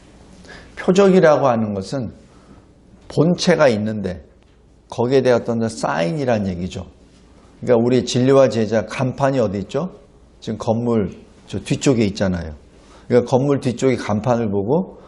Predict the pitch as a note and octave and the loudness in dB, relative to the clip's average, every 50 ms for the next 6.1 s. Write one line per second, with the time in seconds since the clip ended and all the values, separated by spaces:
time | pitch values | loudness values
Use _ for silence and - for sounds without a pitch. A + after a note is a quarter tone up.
0 | - - - A2 G#2+ G2+ - - A2+ A2 A2+ A#2 A2+ G#2+ A2 G2+ F#2+ F#2 - - | -12 -6 -4 -4 -4 -4 -2 -2 0 2 4 4 2 2 0 -2 -4 -4 -8 -4
1 | - A#2+ A2 A2+ A2+ F#2+ G#2 A2+ B2 A#2+ G#2+ G2 G2+ G#2+ - A#2+ G2+ - F#2 F2+ | 0 2 2 2 2 0 0 0 0 2 2 0 -2 -4 -4 -6 -6 -6 -8 -10
2 | - G2 F2+ - - - - - _ - _ _ - - - - - - - - | -10 -12 -14 -14 -18 -20 -20 -20 _ -20 _ _ -20 -20 -20 -20 -20 -20 -20 -20
3 | - - - - G#2+ A2 - D3 D3 D3+ D3 C3+ A2+ A#2 A2+ G#2+ G2+ F#2+ G2+ F2+ | -20 -16 -4 0 0 2 2 2 2 4 4 2 2 0 -2 -4 -4 -4 -6 -8
4 | E2 - - - - _ - A2+ A#2+ B2+ B2 C3 C#3 B2+ B2 B2+ B2 A#2 A#2 - | -8 -12 -18 -20 -20 _ 0 2 2 2 2 0 -4 -4 -2 -2 -2 -4 -4 -4
5 | - A#2+ A2+ A2+ A2 - - D#3+ D3+ D3+ C3+ C#3+ C#3 B2+ A#2+ A2+ A2 C#3 F3 G3 | -2 0 0 0 -2 -4 -6 -4 -4 -2 -2 -2 -2 -2 -2 -2 -2 -2 -2 -4
6 | - - | -6 -12